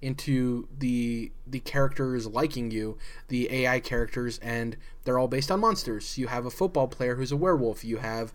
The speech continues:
a Gorgon kind of gothic chick. You have, like, a preppy ghost girl. Um, you have, like, a, a really, like, uh, how would I s-, how would I say it? Very, um, like, fashion forward demon type character.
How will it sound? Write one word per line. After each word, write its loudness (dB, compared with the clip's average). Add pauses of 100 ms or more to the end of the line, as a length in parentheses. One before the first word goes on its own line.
(340)
a 0
Gorgon 4
kind -2
of -2
gothic -2
chick. -4 (380)
You 0
have, 2
like, -2 (460)
a 2
preppy 2
ghost 4
girl. 2 (300)
Um, -2
you 4
have, 4
like, 2
a, 2 (100)
a 0
really, 4
like, 2
uh, 0 (960)
how -4
would 2
I 2
s-, -2
how -4
would 0
I 2
say 0
it? -2
Very, 4
um, 0 (920)
like, -2
fashion 2
forward 0
demon 0
type -2
character. -2